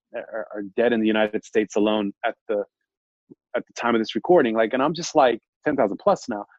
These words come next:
And I'm just like, "Why am I on social? Why am I D J ing? Why am I making videos?" Like, I, like, the fact that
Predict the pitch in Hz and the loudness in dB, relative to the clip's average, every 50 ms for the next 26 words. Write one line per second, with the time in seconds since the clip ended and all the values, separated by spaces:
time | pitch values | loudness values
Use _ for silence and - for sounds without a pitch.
0 | _ _ _ _ _ _ _ _ _ - 160 170 202 180 160 - - 151 135 127 | _ _ _ _ _ _ _ _ _ 0 2 2 2 0 -2 0 2 2 2 2
1 | 123 113 - - 135 127 147 175 196 190 190 190 185 175 156 - - 151 151 151 | 0 -4 -10 -6 0 2 4 4 4 4 2 0 0 -2 -4 -4 -4 -4 -4 -4
2 | - - - 139 139 143 147 165 170 180 175 143 110 123 143 117 - 127 110 101 | -4 -8 -12 -8 -6 -4 -4 -4 -4 -4 -6 -6 -4 -6 -6 -6 -8 -8 -10 -10
3 | 95 95 - 120 139 151 160 165 160 151 143 135 - 127 113 107 95 101 127 165 | -10 -6 -2 -2 0 0 0 -2 -2 0 0 -2 -2 -2 -4 -2 0 0 2 2
4 | 151 120 110 107 104 104 101 - 110 107 - _ _ _ _ _ _ _ _ _ | 2 2 0 -2 -4 -6 -8 -10 -10 -10 -12 _ _ _ _ _ _ _ _ _
5 | _ _ _ _ - 131 139 143 143 139 - - 156 143 123 - - _ _ _ | _ _ _ _ 0 2 2 2 2 0 -2 -2 -2 -2 -2 -4 -12 _ _ _
6 | - 143 143 151 - - - 160 165 170 - 180 151 139 - | -10 -8 -8 -8 -6 -4 -2 -2 -2 0 0 -2 -2 -2 -4